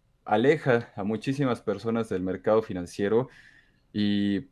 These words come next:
pues, no es para menos. Si cualquier persona hace una inversión de cualquier cantidad monetaria y a los pocos días uno observa una caída de cinco por ciento, diez por ciento, quince por ciento, seguramente el pánico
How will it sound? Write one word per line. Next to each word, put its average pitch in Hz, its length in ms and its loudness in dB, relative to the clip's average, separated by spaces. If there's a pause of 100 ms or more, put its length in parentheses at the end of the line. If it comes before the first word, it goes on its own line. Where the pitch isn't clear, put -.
(100)
pues, 98 160 -2
no 131 80 4
es 139 80 2
para 127 200 6
menos. 135 500 0
Si 101 640 -4 (280)
cualquier 107 340 2
persona 131 340 2
hace 127 140 -2
una 123 180 0
inversión 117 580 2 (140)
de 98 180 -4
cualquier 113 480 0 (120)
cantidad 104 360 2
monetaria 110 640 2 (460)
y 107 80 6
a 107 40 8
los 107 160 4
pocos 143 400 6
días 120 640 4
uno 120 220 2
observa 113 480 4
una 113 260 0
caída 104 340 2
de 90 240 -2 (220)
cinco 123 400 -2
por 95 140 0
ciento, 110 380 0
diez 104 180 0
por 101 200 -6
ciento, 104 360 -4
quince 110 260 -4
por 95 180 -6
ciento, 123 460 -2 (340)
seguramente 117 720 4
el 104 120 2
pánico 113 560 0